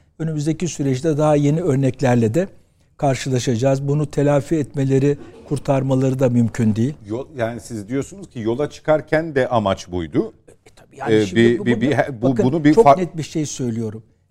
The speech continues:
Speaker 1: İYİ Parti bir operasyon partisidir. Yani İYİ Pa-, Parti bir takım işte ülkesini seven falan filan veya siyaset yapan insanların, e, ondan sonra kurduğu falan bir parti değil.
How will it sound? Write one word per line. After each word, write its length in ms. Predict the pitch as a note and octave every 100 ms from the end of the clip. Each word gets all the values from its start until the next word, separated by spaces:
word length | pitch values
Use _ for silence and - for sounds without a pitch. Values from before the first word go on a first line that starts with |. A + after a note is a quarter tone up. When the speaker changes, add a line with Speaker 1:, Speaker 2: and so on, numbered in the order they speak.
| _
Speaker 1:
İYİ 220 | G3 G3 -
Parti 400 | D#3+ D3+ E3 C#3+
bir 100 | D#3+
operasyon 720 | - - D3 C3+ - C3+ C3
partisidir. 800 | B2 G#2+ - A#2 - G#2+ G#2+ _ _ _ _ _ _ _
Yani 180 | C#3+ D3
İYİ 180 | G3 D#3
Pa-, 300 | - D3 -
Parti 480 | D3+ C#3+ - D#3 D3 - _
bir 80 | D3+
takım 420 | D3 B2+ D3+ D3+ - _ _ -
işte 160 | -
ülkesini 600 | E3 C#3+ - C3+ - C3+
seven 400 | C3 C#3 C3 B2+
falan 340 | A#2+ C#3 C3 C3
filan 400 | - B2+ B2 A#2+
veya 240 | C3 B2+
siyaset 540 | - C#3+ B2+ A#2+ C#3 A#2+ - _ _
yapan 400 | D3 B2+ C#3+ C3 D3
insanların, 680 | C#3+ - C3 A#2+ A#2+ A#2 C3+ - _ _ -
e, 280 | B2+ A#2 C3
ondan 320 | C#3 B2+ B2
sonra 220 | A#2 C3
kurduğu 400 | A#2 - B2+ B2+
falan 380 | A#2 C3 B2 A#2+
bir 80 | A#2+
parti 460 | B2 A#2 - A2+
değil. 160 | G2+ A2